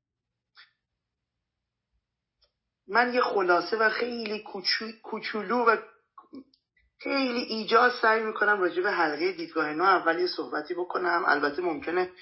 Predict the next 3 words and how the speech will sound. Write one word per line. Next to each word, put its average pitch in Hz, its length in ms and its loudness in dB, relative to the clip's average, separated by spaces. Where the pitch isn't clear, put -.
اکثر 175 520 0
دوستان، 180 680 -2
اه، 151 460 -2